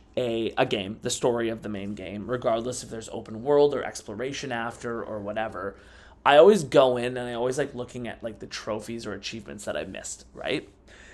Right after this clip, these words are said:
And one of the achievements in this game that's very interesting is, um, you can save your dead brother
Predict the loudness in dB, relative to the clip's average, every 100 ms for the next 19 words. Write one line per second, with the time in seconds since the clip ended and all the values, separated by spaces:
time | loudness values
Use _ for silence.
0 | -20 _ 4 6 4 2 0 0 2 0
1 | 0 -2 -4 -4 -4 -6 -6 -6 -4 -2
2 | -2 -2 -4 -6 -16 -20 -20 -20 -14 -6
3 | 0 2 0 0 0 -2 -6 -10 -8 -8
4 | -8 -8 -12 -16 -20 -20 -20 -20 -2 4
5 | 4 4 0 -2 -2 -4 -6 -8 -12 -20
6 | _ -8 -6 -4 -4 -2 0 2 2 2
7 | 0 0 -2 -4 -4 -4 -4 -8 -14